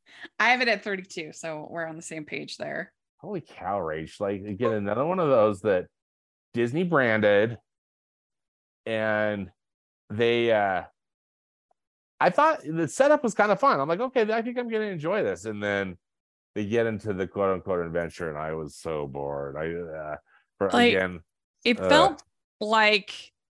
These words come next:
Speaker 1: one of those cheap after s-, uh, Saturday morning, uh, or
Speaker 2: Yes,
Speaker 1: after, like,
Speaker 2: it did.
Speaker 1: school, uh, shows,
Speaker 2: Mm-hmm.
Speaker 1: uh, which they could have some nostalgia, those kind of shows, but, uh, but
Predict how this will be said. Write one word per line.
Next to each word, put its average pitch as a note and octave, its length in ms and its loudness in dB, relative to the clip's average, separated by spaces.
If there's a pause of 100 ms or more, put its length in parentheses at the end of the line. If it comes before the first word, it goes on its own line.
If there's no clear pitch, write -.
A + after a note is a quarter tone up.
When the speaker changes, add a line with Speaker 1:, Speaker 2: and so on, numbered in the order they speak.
(240)
Speaker 1:
one G#3 200 -2
of G#3+ 120 0
those G3 400 -2
cheap - 560 -8 (720)
after G3+ 340 2
s-, F#3+ 340 -4
uh, F#3+ 320 2
Saturday G3 400 0
morning, F#3 640 -2
uh, E3+ 340 2
or F3 100 2
Speaker 2:
Yes, E3+ 100 2
Speaker 1:
after, F3 560 -6 (120)
like, F3 160 -2
Speaker 2:
it D3 120 -4
did. D3 300 0
Speaker 1:
school, F3 500 -2
uh, E3 480 0
shows, E3+ 720 -4 (200)
Speaker 2:
Mm-hmm. D#3 420 -8
Speaker 1:
uh, F3 260 2
which C#4+ 280 -2 (720)
they G#3+ 140 2
could G#3 140 -6
have G3+ 180 -2
some F#3 220 -4
nostalgia, F3 520 -4
those E3+ 200 -4
kind E3 200 -4
of D#3+ 100 -6
shows, F3+ 640 0 (140)
but, F3 340 2 (640)
uh, E3+ 580 0 (600)
but E3+ 500 0